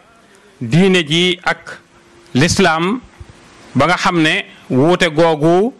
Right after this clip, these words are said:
lu nuy jariñoo la, waaye waruñoo lor. Ndax siiw na ci waxi ñu jiitu woon ci nit ñu baax ñi ne, "ixtilaaful ulamaa i rahma."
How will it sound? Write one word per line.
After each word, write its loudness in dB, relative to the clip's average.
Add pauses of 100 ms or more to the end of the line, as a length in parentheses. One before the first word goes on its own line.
(120)
lu 0
nuy 0
jariñoo 0
la, 0
waaye 0
waruñoo -2
lor. -2 (1300)
Ndax 0
siiw 0
na 0
ci -2
waxi -2 (440)
ñu 2
jiitu 0
woon 0 (140)
ci -2
nit 2
ñu 0
baax 0
ñi 0
ne, -2 (640)
"ixtilaaful -2
ulamaa 0
i -4
rahma." -4